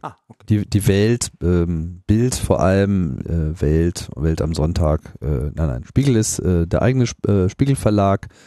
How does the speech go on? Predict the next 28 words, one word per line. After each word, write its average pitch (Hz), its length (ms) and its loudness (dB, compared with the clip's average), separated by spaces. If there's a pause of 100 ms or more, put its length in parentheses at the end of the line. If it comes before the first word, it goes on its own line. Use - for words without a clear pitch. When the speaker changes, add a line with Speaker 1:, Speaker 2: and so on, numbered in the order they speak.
(160)
Speaker 2:
die 107 60 0
haben 107 80 2
damit 104 200 2
eigentlich 98 200 2
nichts 101 220 -2
zu 87 100 -2
tun, 98 460 0
Zeit 85 260 0
hält 92 160 0
sich 92 100 0
da 78 120 0
auch 85 280 0
raus 85 280 2
und 82 100 -6
so. 80 220 2
Es 92 120 2
ist 123 140 2
im 120 140 2
Wesentlichen 110 520 0
so 95 100 2
wirklich 95 220 0
so, 87 280 -2
äh, 90 240 0
Springer 104 640 2
und 78 160 -4
noch 87 220 -4
ein 92 80 -8
paar 82 260 2